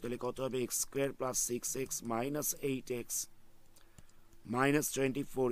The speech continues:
equal to হয়ে যাচ্ছে জিরো। তাহলে এখানটা পেয়ে যাবো এক্স স্কয়ার মাইনাস টু এক্স মাইনাস টোয়েন্টি ফোর equal to হচ্ছে জিরো। তো টোয়েন্টি ফোরটাকে লেখা যেতে পারে six into four, six into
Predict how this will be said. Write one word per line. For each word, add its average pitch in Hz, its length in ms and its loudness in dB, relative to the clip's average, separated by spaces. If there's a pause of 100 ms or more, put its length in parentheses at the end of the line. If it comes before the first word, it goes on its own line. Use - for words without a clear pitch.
equal 131 220 -2
to 135 80 0
হয়ে 123 120 4
যাচ্ছে 127 180 -4 (120)
জিরো। 101 200 0 (600)
তাহলে 117 180 -4
এখানটা 123 240 0
পেয়ে 131 140 2
যাবো 127 200 2
এক্স - 200 0
স্কয়ার 147 240 0 (100)
মাইনাস 120 260 2 (140)
টু 120 60 -4 (160)
এক্স - 140 0 (140)
মাইনাস 113 340 0
টোয়েন্টি 113 340 -2
ফোর 127 160 -2 (100)
equal 113 220 -2
to 117 80 -2
হচ্ছে 120 160 -4 (120)
জিরো। 104 200 2 (840)
তো - 40 -10 (100)
টোয়েন্টি 151 280 6
ফোরটাকে 160 340 4
লেখা 156 220 2
যেতে 139 200 -2
পারে 110 160 4 (600)
six 160 200 6 (180)
into 160 240 4 (160)
four, 131 200 6 (160)
six - 160 0 (100)
into 139 140 -2